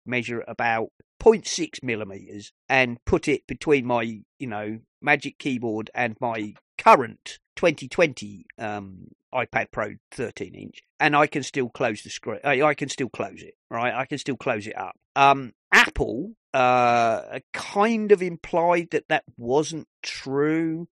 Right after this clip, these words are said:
but, uh, they have now issued, um, um, what, what they call it? Uh, it's, um, oh, I've put the wrong link in. Damn, I've linked the wrong thing to that story. Um,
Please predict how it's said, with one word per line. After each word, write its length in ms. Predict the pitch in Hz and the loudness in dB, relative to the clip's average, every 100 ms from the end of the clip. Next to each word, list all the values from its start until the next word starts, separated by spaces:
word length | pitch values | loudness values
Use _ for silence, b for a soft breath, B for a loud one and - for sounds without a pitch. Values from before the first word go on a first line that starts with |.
| - | 6
but, 720 | 196 143 180 - - - - _ - | 8 8 6 2 -10 -8 -12 _ 0
uh, 260 | 135 131 107 | 4 4 2
they 240 | 143 147 | 0 0
have 340 | 147 160 151 | 0 0 0
now 580 | 143 151 175 196 202 185 - | -4 0 4 4 4 -2 -6
issued, 1000 | 156 151 - - 110 101 104 113 131 151 - - _ - | -4 -2 -4 -8 -10 -12 -12 -10 -10 -12 -16 -18 _ 0
um, 560 | 123 127 127 127 117 - - - _ - B B B B _ - | 2 4 2 -2 -8 -14 -18 -18 _ -20 B B B B _ -2
um, 960 | 131 127 127 123 123 123 117 117 110 110 | 2 2 2 2 -2 -4 -6 -8 -8 -4
what, 280 | 131 - - | -2 -2 0
what 160 | 151 | 0
they 100 | 139 | 0
call 260 | - 113 107 | -2 -4 -4
it? 120 | 95 | -4
Uh, 200 | 127 127 101 | 0 0 0
it's, 340 | 117 - - | -4 -6 -2
um, 340 | 127 127 120 - _ - _ _ | 0 0 -2 -10 _ -14 _ _
oh, 180 | 92 92 | -10 -8
I've 100 | 98 | -2
put 140 | - - | -2 -2
the 80 | |
wrong 220 | 98 110 104 | -6 -8 -4
link 320 | 98 95 - | -6 -6 -8
in. 200 | 107 87 - | -16 -16 -4
Damn, 380 | 98 87 87 - - | -4 -4 -16 -20 -16
I've 140 | 107 - - | -14 -14 -8
linked 300 | 135 135 - | -4 -4 -6
the 80 | 123 | -6
wrong 200 | 117 110 | -6 -6
thing 280 | - 113 101 | -8 -8 -8
to 120 | 98 | -12
that 140 | 98 | -12
story. 480 | - - 101 101 - _ 156 | -12 -10 -10 -12 -18 _ 4
Um, 200 | 160 | 4